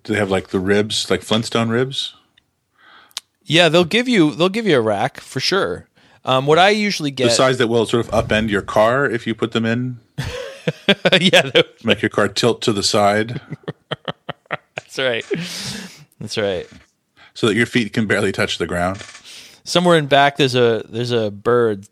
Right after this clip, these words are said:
Speaker 2: saying, "It's a living." Um,
Speaker 1: <laughs>
Speaker 2: there's a, let's see. Um, I always get, oh, there's di-, there, look at these. There's one in Troy now. There's, uh, one in Buffalo.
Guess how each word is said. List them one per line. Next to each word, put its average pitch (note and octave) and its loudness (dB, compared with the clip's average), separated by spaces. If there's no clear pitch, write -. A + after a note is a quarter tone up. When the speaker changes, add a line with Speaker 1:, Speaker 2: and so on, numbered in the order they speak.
Speaker 2:
saying, G2+ -8
"It's D3 -4
a G#3 2
living." C#4 0
Um, C#3 2
Speaker 1:
<laughs> - -18
Speaker 2:
there's C3+ 2
a, A#2+ 4
let's G2+ -12
see. E2+ -8
Um, F#2 -10
I A2+ -2
always D#3 2
get, - -6
oh, C#3+ -6
there's D3+ -6
di-, F3 -6
there, A#2 -6
look F3+ -4
at F4 0
these. C#3 0
There's B2 -6
one B2+ -4
in G#2+ -6
Troy A#2 -2
now. G3 -4
There's, A2+ -6
uh, G2 -4
one G2 -8
in F#2 -10
Buffalo. D#3+ -10